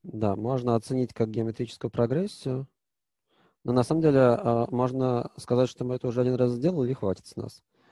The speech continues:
Потому что, а, мы в точности знаем, чему эта сумма равна.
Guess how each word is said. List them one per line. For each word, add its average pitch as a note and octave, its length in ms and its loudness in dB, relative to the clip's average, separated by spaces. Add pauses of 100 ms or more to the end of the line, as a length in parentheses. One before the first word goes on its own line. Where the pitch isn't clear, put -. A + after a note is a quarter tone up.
(380)
Потому A2 360 -4
что, A#2 400 2
а, B2 200 -2
мы B2+ 160 0
в - 120 -14
точности D3 420 -2
знаем, C3+ 240 0
чему B2 200 -6
эта A#2+ 120 -6
сумма A2+ 300 -4
равна. A2 280 0